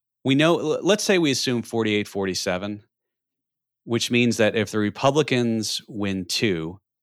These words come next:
and the Democrats win three of those five, it stays fifty fifty. It's status quo.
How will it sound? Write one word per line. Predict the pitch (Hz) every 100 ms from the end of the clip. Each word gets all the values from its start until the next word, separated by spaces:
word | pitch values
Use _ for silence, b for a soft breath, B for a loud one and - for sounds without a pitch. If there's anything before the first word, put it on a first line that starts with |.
| _ _ _ -
and | 92
the |
Democrats | 90 104 110 104 98 92 -
win | 95 90
three | - - 110 107
of | 92
those | 87 82 -
five, | - 123 92 82
it | 85 -
stays | - 87 82
fifty | - - -
fifty. | - 95 - 73
It's | 76 -
status | - 78 71 -
quo. | - 69 -